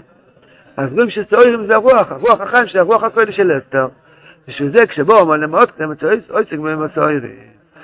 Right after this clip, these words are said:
אמר להם, "אוי מצעירים, תתחו, עושה ונצח, עושה וזבנו", במדרש. כדאי מצעירים, שבחינת ידים ורגלים.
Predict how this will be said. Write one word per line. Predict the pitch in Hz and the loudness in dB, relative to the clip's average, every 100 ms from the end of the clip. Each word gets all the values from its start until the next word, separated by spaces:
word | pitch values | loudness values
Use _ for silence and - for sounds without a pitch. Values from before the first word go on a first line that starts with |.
| - - | -14 0
אמר | 240 190 156 | 2 6 4
להם, | 151 170 208 185 165 151 | 6 4 6 6 4 2
"אוי | - 240 | 2 2
מצעירים, | 170 147 151 151 143 | 0 -4 -4 -4 -8
תתחו, | - | -4
עושה | 214 190 190 | 0 0 -2
ונצח, | 208 233 - | -6 -4 -2
עושה | 208 202 | -2 -2
וזבנו", | 202 180 208 202 - - | -4 0 0 -2 -6 -8
במדרש. | 175 180 190 202 170 147 - - _ _ _ - - - - | -6 -2 0 0 0 -2 -8 -20 _ _ _ -20 -20 -20 -6
כדאי | - 165 180 | 0 4 4
מצעירים, | 220 226 - 226 220 | 4 2 4 2 2
שבחינת | - 208 208 202 | -4 -4 -2 2
ידים | 196 214 | 2 2
ורגלים. | 202 190 185 214 202 | 4 4 2 -2 -2